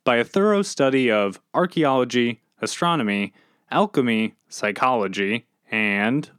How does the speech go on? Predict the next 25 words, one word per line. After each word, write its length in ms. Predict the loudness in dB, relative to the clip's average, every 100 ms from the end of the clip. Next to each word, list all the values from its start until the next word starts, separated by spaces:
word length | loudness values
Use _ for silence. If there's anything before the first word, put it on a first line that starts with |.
| _
mythology. 680 | -2 0 2 0 -2 -6 -8 _ _ _ _ _ _ _ _ _ _ _ _ _ _ _ _
Now, 460 | -2 0 0 -4 -8 _
one 200 | -2 0
thing 200 | 2 0
worth 260 | 0 0 -2
noting, 460 | -4 -4 -4 -4 -6 _ _ -4
and 500 | 0 0 0 0 0
maybe 320 | 0 0 0
I 60 | 0
should 180 | -2 -4
have 100 | -2
noted 340 | -2 -2 -2
it 100 | -2
earlier, 520 | -2 -2 -2 -2 -4 -8 _ _ _ _
and 160 | -4 -2
that 180 | 0
is, 360 | 2 0 -2 -10 _ -10
dream 280 | -2 0 2
analysis 680 | 2 2 0 0 -2 -2 -4
was 160 | -4
not 220 | -2 -2
new 200 | 0 0
to 100 | 0
the 120 | -2 -6
world. 420 | -6 -8 -12